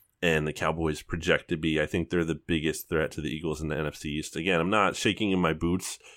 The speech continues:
at Washington, but I think they are a, a nuisance for sure.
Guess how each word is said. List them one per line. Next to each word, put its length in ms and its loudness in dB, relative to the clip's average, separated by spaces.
at 80 0
Washington, 640 2
but 120 2
I 100 6
think 180 0
they 160 4
are 560 6
a, 320 4
a 80 2
nuisance 540 2
for 160 -6
sure. 340 -4